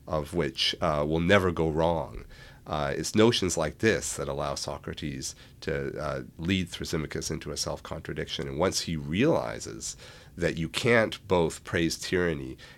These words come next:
and care deeply about, uh, the truth and about teaching it to others because you think it'll be good for them, uh, that Thrasymachus realizes that, yeah, he hasn't examined his own life.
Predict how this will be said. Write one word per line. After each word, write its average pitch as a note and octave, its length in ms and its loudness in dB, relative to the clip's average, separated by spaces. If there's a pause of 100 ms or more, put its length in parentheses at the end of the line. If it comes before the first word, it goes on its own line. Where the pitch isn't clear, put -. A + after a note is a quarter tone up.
and D#2+ 120 -6
care G2+ 300 4
deeply D#2 600 -2 (100)
about, D2 600 0
uh, C#2+ 260 -2
the C#2+ 180 -8
truth A2 420 2
and F2 100 2
about D#2 220 0
teaching E2+ 360 -6
it D2 100 -8
to - 160 -10
others D#2 340 0
because D#2 380 -6
you D2+ 60 -6
think D2+ 200 -8
it'll D2 140 -8
be C2+ 100 -10
good C#3 260 4
for - 160 -10
them, - 360 -12 (580)
uh, C#2+ 440 -2 (360)
that D#2+ 280 0
Thrasymachus D#2 640 -2
realizes C#2+ 840 -4
that, C2+ 340 -8
yeah, C2+ 300 -6
he - 220 -6
hasn't D#2 340 0
examined C#2 440 -4
his D2 160 -6
own C#2+ 200 -2
life. C2+ 400 -4